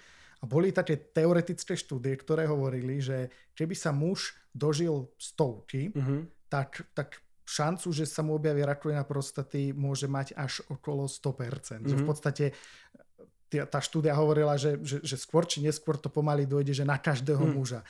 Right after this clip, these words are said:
Speaker 1: No, samozrejme, stovky sa dnes nedožívame, ale na druhú stranu treba si uvedomiť, že naozaj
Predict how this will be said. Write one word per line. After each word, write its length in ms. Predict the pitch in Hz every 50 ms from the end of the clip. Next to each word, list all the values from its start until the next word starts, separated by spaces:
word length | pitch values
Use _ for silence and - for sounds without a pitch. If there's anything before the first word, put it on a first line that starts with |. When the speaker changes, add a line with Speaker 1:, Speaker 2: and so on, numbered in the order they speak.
| - - - _
Speaker 1:
No, 160 | - 147 143 - 156
samozrejme, 760 | - - 156 147 156 160 139 139 147 151 147 143 143 135 127 151 170 - -
stovky 400 | 170 - - - 143 139 135 -
sa 160 | 147 - - 143
dnes 240 | 131 135 127 110
nedožívame, 800 | 123 135 135 135 139 123 131 139 135 131 131 131 135 135 139 151 160 - - - - - -
ale 140 | 156 156 156
na 80 | 156 165
druhú 240 | 160 165 165 156
stranu 560 | 151 147 - - 156 151 147 151 147 147 147 147 - - -
treba 240 | - 151 151 143 151
si 220 | 147 - - 151
uvedomiť, 400 | 139 139 143 135 143 143 143 143 135
že 100 | 131 135
naozaj 380 | 127 127 135 139 135 127 139